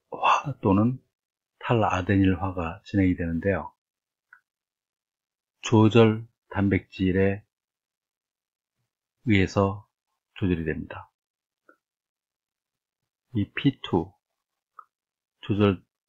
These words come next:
단백질은 또다시 공유결합 조절을 받게 되는데,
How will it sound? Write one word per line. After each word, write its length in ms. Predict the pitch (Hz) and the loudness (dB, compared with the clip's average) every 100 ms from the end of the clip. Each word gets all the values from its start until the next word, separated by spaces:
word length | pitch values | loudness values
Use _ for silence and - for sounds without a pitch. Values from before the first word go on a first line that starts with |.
| _ _ | _ _
단백질은 760 | 101 98 90 - 85 85 113 131 _ _ _ _ _ _ _ _ _ _ | -2 0 0 -2 0 0 -2 -4 _ _ _ _ _ _ _ _ _ _
또다시 720 | 123 101 95 - 87 95 120 123 _ _ _ _ _ _ _ _ _ _ _ _ _ _ _ _ _ _ _ _ - _ _ _ _ _ _ _ _ _ _ _ _ _ _ _ _ _ _ _ _ _ _ _ _ _ _ - | -2 0 0 0 0 0 -2 -10 _ _ _ _ _ _ _ _ _ _ _ _ _ _ _ _ _ _ _ _ -20 _ _ _ _ _ _ _ _ _ _ _ _ _ _ _ _ _ _ _ _ _ _ _ _ _ _ -4
공유결합 640 | 120 107 101 101 92 - | 4 6 6 4 2 -2
조절을 400 | 95 87 87 85 | -4 -2 0 -2
받게 260 | - - 82 | -6 -8 -6
되는데, 540 | 82 80 78 113 131 | -4 -4 -4 -6 -6